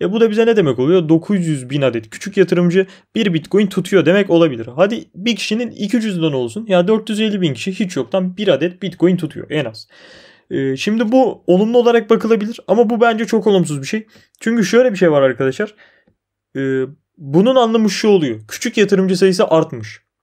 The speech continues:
Bakın bunun ne kadar küçük yatırımcı bilmiyoruz. Çünkü en az bir diyor. Yani bunu bin adet tutan da var, iki bin adet tutan da var. E, belki ne bileyim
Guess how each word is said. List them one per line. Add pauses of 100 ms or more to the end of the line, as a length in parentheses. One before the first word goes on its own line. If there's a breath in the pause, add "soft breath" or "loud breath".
(100)
Bakın
bunun
ne
kadar
küçük
yatırımcı
bilmiyoruz.
Çünkü
en
az
bir
diyor.
Yani
bunu
bin
adet
tutan
da
var,
iki
bin
adet
tutan
da
var. (260)
E,
belki
ne
bileyim